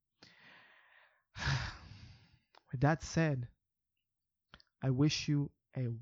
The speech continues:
wonderful day. Stay safe. And as always, I am not the best,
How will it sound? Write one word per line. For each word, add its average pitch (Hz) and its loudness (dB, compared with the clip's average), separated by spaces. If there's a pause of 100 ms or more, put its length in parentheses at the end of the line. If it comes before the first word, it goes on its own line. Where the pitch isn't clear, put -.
(120)
wonderful 156 0
day. 131 2 (480)
Stay 160 -2
safe. 127 -6 (500)
And 143 -2
as 165 2
always, 147 -2 (760)
I 160 0 (520)
am 127 -6
not 170 -2
the 180 -4
best, - -14